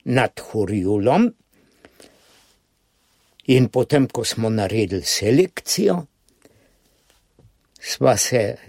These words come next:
z doktor Stanonikovo zmenila, da izpolnjujemo pogoje za samostojno knjigo, ki je dobila številko triinpetdeset, štiristo petintrideset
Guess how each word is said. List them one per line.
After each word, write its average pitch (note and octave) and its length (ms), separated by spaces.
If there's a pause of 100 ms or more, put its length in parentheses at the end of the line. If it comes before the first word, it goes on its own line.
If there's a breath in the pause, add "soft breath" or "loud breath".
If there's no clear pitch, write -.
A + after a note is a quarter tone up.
(120)
z A2 500 (480)
doktor A2+ 460
Stanonikovo A2 960
zmenila, C#3+ 720 (800)
da B2+ 220
izpolnjujemo C3+ 1200 (1500)
pogoje F3+ 580
za D3 180
samostojno C3+ 880
knjigo, G3 500
ki D#3+ 160
je C3+ 80
dobila C#3+ 440
številko D3 600 (100)
triinpetdeset, D3 1120 (1200 loud breath)
štiristo - 720 (160)
petintrideset B2+ 1120